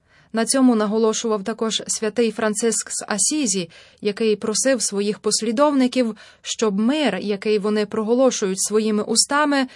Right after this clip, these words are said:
був ще ряснішим у їхніх серцях. «Мир», наголосив Святіший Отець, «це насамперед не угода, про яку потрібно домовлятися, або цінність, про яку слід говорити,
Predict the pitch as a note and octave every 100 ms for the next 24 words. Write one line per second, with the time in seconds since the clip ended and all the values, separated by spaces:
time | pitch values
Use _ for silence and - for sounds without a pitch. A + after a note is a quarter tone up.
0 | - - G#3+ D#4+ C4 - - C4+ C4+ C4
1 | B3 B3+ D#4 C4+ - F#3 F3 - C4 A3
2 | G3+ G#3 G#3 - A3+ A3 A3 F3+ E3 -
3 | _ _ - C4 D#4 G3+ - G3+ G#3 A3
4 | A3 - A3 - - A3 A#3 G#3 F#3+ A3
5 | A3+ B3 D4 D4 - - _ _ - C4
6 | B3+ B3+ C4 B3+ C4 B3+ B3 - A#3 C#4+
7 | D#4 - A3+ G#3 D4 D4+ G3 F#3+ - A#3
8 | A#3 A3 A#3 A3+ A#3 A#3 G#3+ G#3 G3+ G3+
9 | G3 A3 C4+ C4+ B3+ B3+ A#3+ - _ -
10 | A3 G#3 G#3 G3 - C4+ B3+ G#3+ G3 -
11 | - G#3+ G#3 A3 G#3+ G#3+ G#3 G3+ G3 A3+
12 | C#4+ D4+ C#4